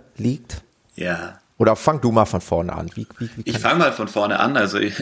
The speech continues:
Speaker 2: ich bin ja, sag ich mal, ich bin Arzt und, ähm,
Speaker 1: Ja.
Speaker 2: <laughs> führe täglich, ähm, viele Ge-, Patientengespräche. Und das Allerwichtigste,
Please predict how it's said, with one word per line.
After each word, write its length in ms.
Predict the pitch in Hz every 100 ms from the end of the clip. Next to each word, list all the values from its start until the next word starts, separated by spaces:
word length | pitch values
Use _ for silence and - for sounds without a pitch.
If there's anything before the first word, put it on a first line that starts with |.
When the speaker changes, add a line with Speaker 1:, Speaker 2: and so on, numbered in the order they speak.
| -
Speaker 2:
ich 160 | -
bin 160 | 110 107
ja, 100 | 101
sag 200 | 101 101
ich 100 | 104
mal, 100 | 101
ich 120 | 95
bin 160 | - 95
Arzt 440 | - 104 117 -
und, 240 | 92 95 95
ähm, 260 | 92 95
Speaker 1:
Ja. 180 | 101 104
Speaker 2:
<laughs> 180 | 107 -
führe 400 | - 107 104 107
täglich, 600 | - 107 104 110 98 -
ähm, 300 | 101 95 98
viele 340 | 95 113 113 110
Ge-, 80 | -
Patientengespräche. 1080 | 98 - 101 113 113 104 - - 104 107 107 - - - -
Und 120 | 107
das 120 | 98
Allerwichtigste, 1200 | 95 98 98 110 - 107 - 107 101 104 110 -